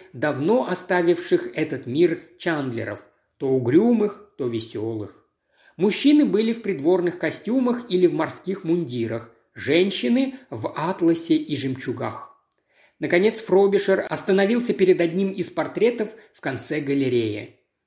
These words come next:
"Кисти Орпена", бросил он.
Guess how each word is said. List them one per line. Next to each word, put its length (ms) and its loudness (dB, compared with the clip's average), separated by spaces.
"Кисти 600 2
Орпена", 840 0
бросил 600 -2
он. 420 -6